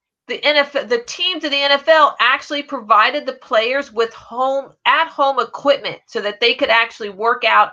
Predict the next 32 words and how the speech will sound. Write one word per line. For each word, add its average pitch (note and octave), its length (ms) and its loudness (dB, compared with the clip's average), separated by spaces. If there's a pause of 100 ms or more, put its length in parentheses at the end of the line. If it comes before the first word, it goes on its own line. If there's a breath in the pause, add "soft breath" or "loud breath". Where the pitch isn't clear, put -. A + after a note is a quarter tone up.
at G3+ 220 4
home. G3+ 560 -8 (840)
So A#3+ 360 -2
they B3+ 160 4
would C4+ 180 2
send, D4 520 0
like, G3 360 0 (760)
dumbbells C#4 720 4
and F#3+ 260 -8
whatever C4+ 380 4
they C#4 160 2
wanted, B3+ 460 2
bands, C4+ 580 -2 (540)
to C4+ 380 -6
the A3 180 -4
athletes, B3+ 560 0
and A3+ 180 -8
then B3+ 240 -2
they B3 200 0
could, C#4 280 -4
uh, G#3+ 240 6
either A#3 340 0
work B3+ 480 2
online A#3 760 2
with B3+ 200 -6
their A#3+ 180 -4
coaches, B3+ 720 -4
or G3 380 -2 (420)
I, D#4+ 140 2 (140)
I'm D4 120 2
not F4 220 2
sure D#4+ 480 2